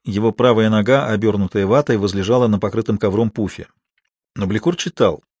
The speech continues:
и чтобы повернуться к Николя, ему пришлось сделать немалые усилия.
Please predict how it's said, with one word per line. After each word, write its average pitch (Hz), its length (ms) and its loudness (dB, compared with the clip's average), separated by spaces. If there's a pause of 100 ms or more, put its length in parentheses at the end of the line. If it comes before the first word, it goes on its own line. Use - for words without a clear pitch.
(260)
и 101 60 -6
чтобы 107 280 0
повернуться 120 520 0
к - 60 -8
Николя, 117 360 2
ему 98 260 0
пришлось 131 340 -2
сделать 127 360 0
немалые 123 420 2
усилия. 110 480 -4